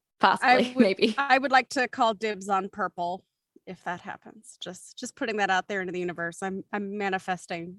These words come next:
Speaker 2: purple for myself. All right. That is a great, great answer. Uh, up next, also who will probably give a great answer, because I believe that all of you tonight will give me great answers, Crystal Lee.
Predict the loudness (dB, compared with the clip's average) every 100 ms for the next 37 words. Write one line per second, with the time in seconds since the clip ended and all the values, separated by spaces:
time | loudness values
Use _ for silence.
0 | -10 -6 -6 -8 -8 -8 -6 -8 -8 -8
1 | -10 _ _ -20 -20 -20 0 4 8 8
2 | 6 6 4 2 -4 -6 -8 -12 -10 -6
3 | -2 -2 -2 -8 -20 -18 -14 -12 -10 -4
4 | -2 -2 -6 -6 -6 -2 0 0 _ _
5 | _ _ 4 6 6 6 4 4 4 4
6 | 4 4 4 0 -14 -2 6 6 8 4
7 | 4 2 2 2 4 4 4 0 -2 -2
8 | -2 0 0 0 -2 -4 -4 0 0 4
9 | 2 4 0 0 0 4 4 4 0 -4
10 | -4 -2 0 -2 -2 2 2 2 2 0
11 | 0 -2 -4 -6 -6 -8 _ -20 _ 4
12 | 4 6 4 6 6 6 4 2 -2 -4